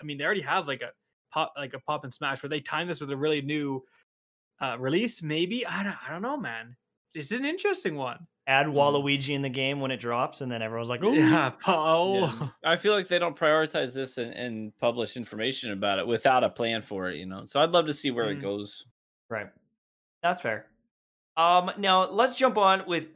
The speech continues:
Speaker 2: the Twitch thing to kinda end off the stream. It isn't a big one, but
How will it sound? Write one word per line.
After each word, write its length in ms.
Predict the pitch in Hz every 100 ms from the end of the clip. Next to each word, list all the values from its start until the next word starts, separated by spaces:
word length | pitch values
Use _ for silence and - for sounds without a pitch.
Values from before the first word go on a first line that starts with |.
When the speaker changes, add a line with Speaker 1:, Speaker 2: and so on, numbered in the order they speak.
| -
Speaker 2:
the 120 | 147
Twitch 360 | - 202 214 -
thing 300 | 196 190 185
to 260 | - 156 143
kinda 240 | 160 160
end 200 | 175 175
off 160 | 170 175
the 60 |
stream. 420 | - - 165 170 170 _ -
It 160 | 214
isn't 320 | 254 269 330 -
a 140 | 175 175
big 380 | 147 165 175 147
one, 360 | 127 107 104
but 340 | 120 160 160